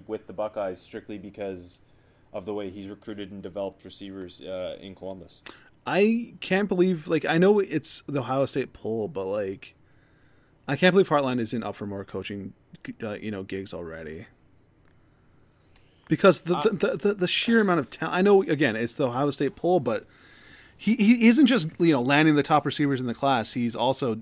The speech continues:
Speaker 2: developing the guys, like you just said, right? Like, it's, and identifying
Speaker 1: I, well,
Speaker 2: the
Speaker 1: I think
Speaker 2: guys too, right? Like,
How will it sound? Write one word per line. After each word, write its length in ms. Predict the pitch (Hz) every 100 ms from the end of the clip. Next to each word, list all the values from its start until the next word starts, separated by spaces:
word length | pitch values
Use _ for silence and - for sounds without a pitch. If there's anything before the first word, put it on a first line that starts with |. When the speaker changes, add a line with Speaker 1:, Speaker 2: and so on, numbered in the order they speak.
| -
Speaker 2:
developing 380 | 120 131 120 110
the 60 |
guys, 180 | 101 92
like 120 | 101
you 60 | 107
just 220 | 113 -
said, 320 | - 110 92 -
right? 240 | 92 104 117
Like, 180 | 127 127
it's, 440 | 117 - - - - _ _ _ - _ _ -
and 160 | 165 202
identifying 520 | 190 190 202 170 147
Speaker 1:
I, 20 |
well, 100 | 185
Speaker 2:
the 60 | 113
Speaker 1:
I 40 |
think 100 | 104
Speaker 2:
guys 120 | 101
too, 220 | - 151 107
right? 320 | 98 131 -
Like, 380 | 113 110 -